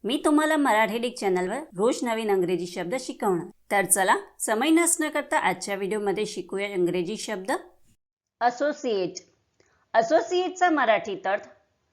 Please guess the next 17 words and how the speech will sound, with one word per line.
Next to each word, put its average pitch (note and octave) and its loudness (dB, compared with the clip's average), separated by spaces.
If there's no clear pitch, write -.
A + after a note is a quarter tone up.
सहयोगी, G3 -2
मित्र, G#3 0
सोबती, G#3+ -6
भागीदार, G3 -2
उद्योग, G3 -2
व्यवसायात D4+ 0
समान A#3 -4
अधिकार A3 -2
असलेला, F3+ -4
सहाधिकारी, G#3 -2
एकत्र B3+ -4
येणे, F#3+ -4
सहमत A#3 -2
होणे, G3 -4
मैत्री A3 -6
करणे B3 -4
होत G3+ -6